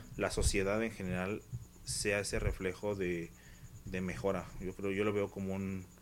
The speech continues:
como una oportunidad de un nuevo comienzo, entonces, y como escuadrilleros, sobre todo, que lo disfruten, porque no sabes el momento donde pasas a ser escuadrillero, un día pasas a ser jefe, luego jefatura, y un día ya te estás despidiendo.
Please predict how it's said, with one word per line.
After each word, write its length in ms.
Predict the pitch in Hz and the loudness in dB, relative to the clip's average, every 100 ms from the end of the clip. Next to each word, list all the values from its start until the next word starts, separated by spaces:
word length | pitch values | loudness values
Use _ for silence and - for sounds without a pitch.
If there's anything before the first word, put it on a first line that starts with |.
| - - - | -20 -20 -6
como 160 | 98 104 | 0 2
una 120 | 110 | 2
oportunidad 520 | 110 104 - 95 95 | 2 0 0 0 2
de 80 | 98 | 2
un 80 | 101 | 2
nuevo 240 | 101 107 | 2 2
comienzo, 480 | 98 90 92 92 107 | 0 0 0 -2 -4
entonces, 720 | 107 98 95 98 92 90 - - - - - - - - - - - - - | -4 -6 -6 -4 -4 -4 -8 -12 -20 -20 -20 -20 -20 -20 -20 -20 -20 -20 0
y 300 | 113 107 107 | 4 6 6
como 200 | 104 101 | 2 0
escuadrilleros, 600 | 98 104 98 101 113 117 | 2 4 4 6 6 6
sobre 300 | - 101 92 | 4 2 2
todo, 680 | 87 101 107 104 104 98 95 | 2 4 6 6 6 6 2
que 140 | - 92 | 0 0
lo 100 | 95 | 0
disfruten, 520 | 90 113 113 104 95 | -2 -4 -2 -2 -2
porque 340 | 90 87 92 | -6 -4 -2
no 120 | 92 | -2
sabes 460 | 98 101 101 104 - | -2 0 2 2 0
el 100 | 92 | -2
momento 440 | 92 92 95 92 | -2 -2 -2 -2
donde 200 | 101 95 | -2 -2
pasas 420 | 85 87 92 98 95 | -4 -4 -4 -6 -4
a 40 | |
ser 320 | - 95 98 | 0 4 4
escuadrillero, 640 | 92 - 90 90 98 101 104 | 2 -2 0 2 2 2 2
un 80 | |
día 120 | 95 90 | 0 0
pasas 300 | 95 - - | 0 0 -2
a 20 | |
ser 120 | 95 | -4
jefe, 540 | - 98 - 101 98 - - - - 101 | -2 -2 0 2 2 0 -10 -18 -8 0
luego 160 | 101 | 2
jefatura, 600 | - - 87 - 101 104 | 2 0 -4 0 2 2
y 140 | 98 92 | 0 -2
un 140 | 92 | 0
día 140 | 92 92 | 0 0
ya 120 | 90 | 2
te 80 | 98 | 4
estás 180 | - 98 | 4 2
despidiendo. 640 | 98 85 90 92 101 147 | -2 -4 -2 -2 -2 -4